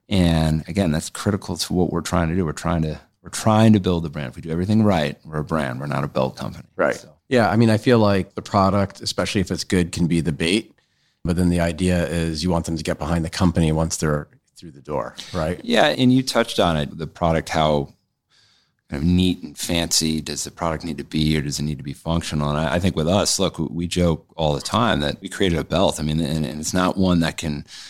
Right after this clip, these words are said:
Speaker 1: fly out of a forest if you get caught in a pinch or anything
Speaker 2: It's
Speaker 1: like
Speaker 2: not a
Speaker 1: that.
Speaker 2: smart belt that's
Speaker 1: No,
Speaker 2: like, "You're eating too much,
Speaker 1: no,
Speaker 2: stop eating."
Speaker 1: that's right.
Speaker 2: <laughs>
Speaker 1: It, it, it is just that. It is a belt, but one that is,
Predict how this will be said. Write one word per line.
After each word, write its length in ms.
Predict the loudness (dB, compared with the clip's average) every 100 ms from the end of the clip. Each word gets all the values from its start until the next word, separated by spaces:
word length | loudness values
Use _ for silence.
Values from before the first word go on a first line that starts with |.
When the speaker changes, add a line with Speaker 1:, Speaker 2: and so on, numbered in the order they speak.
| -20 -20 -12
Speaker 1:
fly 360 | -2 2 4 4
out 160 | 2
of 80 | 0
a 40 |
forest 420 | -2 0 2 0 0
if 60 |
you 100 | -2
get 160 | -2 -4
caught 200 | -2 -2
in 40 |
a 40 | -4
pinch 420 | -4 -2 0 0
or 60 | 0
anything 320 | 2 2 2
Speaker 2:
It's 60 | 2
Speaker 1:
like 80 |
Speaker 2:
not 120 | 2 4
a 20 |
Speaker 1:
that. 60 | 4
Speaker 2:
smart 260 | 4 2 0
belt 220 | -2 2
that's 140 | 4
Speaker 1:
No, 80 | 6
Speaker 2:
like, 180 | 4 4
"You're 120 | 4
eating 260 | 4 4 4
too 160 | 4
much, 280 | 4 4 4
Speaker 1:
no, 80 | 4
Speaker 2:
stop 360 | 6 6 6
eating." 180 | 4 6
Speaker 1:
that's 240 | 4 4 2
right. 280 | 4 4
Speaker 2:
<laughs> 200 | 2 2
Speaker 1:
It, 240 | 4 2 4
it, 240 | 0 2
it 160 | 2 4
is 220 | 2 0
just 320 | 0 0 0
that. 260 | -2 -2 0
It 140 | -2
is 100 | 0
a 80 | -2
belt, 440 | 0 0 0 -2 -2
but 140 | 0
one 260 | 4 6 6
that 220 | 4 2
is, 360 | 0 0 -4